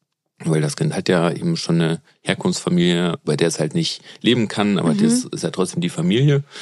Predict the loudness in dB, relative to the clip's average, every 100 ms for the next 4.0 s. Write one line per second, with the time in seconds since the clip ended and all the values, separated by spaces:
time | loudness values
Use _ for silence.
0 | -14 -16 -18 -10 -4 0 0 2 2 4
1 | 4 2 -2 _ -18 -6 -4 -2 0 2
2 | 2 0 -6 -20 -20 _ _ -8 -2 0
3 | 0 -2 -2 -2 -2 -2 0 0 -2